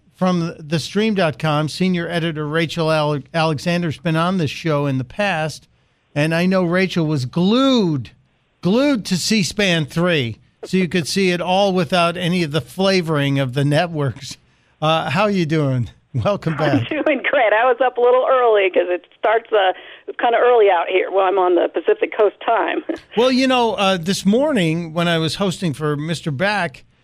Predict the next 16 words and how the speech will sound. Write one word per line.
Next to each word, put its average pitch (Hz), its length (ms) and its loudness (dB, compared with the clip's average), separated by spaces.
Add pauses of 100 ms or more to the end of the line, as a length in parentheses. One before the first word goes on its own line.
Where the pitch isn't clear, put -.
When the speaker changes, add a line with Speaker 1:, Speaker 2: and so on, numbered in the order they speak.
(120)
Speaker 1:
we 180 160 0
actually 214 440 -2
called 190 360 0
a 170 60 0
bar 165 540 0
in 147 360 -4
San 156 280 -2
Francisco 147 560 -4
that 151 160 -2
opened 165 400 -2
early 170 320 0
this 127 240 -6
morning 127 400 -2 (460)
to 175 100 0
cover 180 420 0
it, 127 220 -4